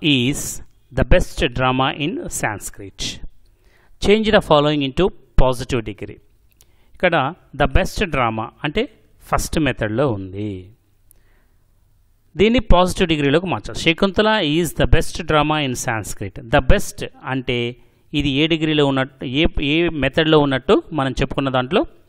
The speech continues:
ఫస్ట్ మెథడ్ అంటే ఒకే ఒక సూపర్లేటివ్ ఉంది. ఒకే ఒక సూపర్లేటివ్ ఉన్నప్పుడు మనకు ఏ మెథడ్ ఉపయోగించాలి అంటే పాజిటివ్ దేంతో స్టార్ట్ అవుతుందని చెప్పుకున్నాం మనము? No other-తో స్టార్ట్ అవుతుంది.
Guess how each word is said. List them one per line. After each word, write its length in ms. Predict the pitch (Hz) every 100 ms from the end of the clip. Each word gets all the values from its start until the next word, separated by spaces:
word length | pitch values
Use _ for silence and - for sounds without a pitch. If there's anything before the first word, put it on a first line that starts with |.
| _ _ _ -
ఫస్ట్ 380 | - 139 - 147
మెథడ్ 240 | 113 110
అంటే 180 | 131 196
ఒకే 380 | 160 117 139 151
ఒక 260 | 151 -
సూపర్లేటివ్ 760 | 123 120 107 104 101 95 135 127
ఉంది. 480 | 95 92 104 104 95 _ _ _ _ _ _ -
ఒకే 260 | 151 - 285
ఒక 220 | 269 247
సూపర్లేటివ్ 540 | - 226 220 208 202
ఉన్నప్పుడు 240 | 202 185 190
మనకు 280 | 175 170
ఏ 140 | 147 165
మెథడ్ 280 | 190 190 175
ఉపయోగించాలి 920 | 165 160 156 147 147 143 139 139 139 _ _ _ _ _ _ _ - _ _ _ _ _ _ _ -
అంటే 440 | 143 160 113 139 _ _ _ _ _ 330 339 -
పాజిటివ్ 360 | 190 202 202
దేంతో 320 | 151 175 180 180
స్టార్ట్ 280 | - 147 143
అవుతుందని 280 | 139 135
చెప్పుకున్నాం 380 | 131 127 131 123
మనము? 420 | 120 117 113 113 - _ _ -
No 300 | 131 143 156
other-తో 320 | 151 127 139 156
స్టార్ట్ 320 | - 107 98
అవుతుంది. 380 | 95 98 95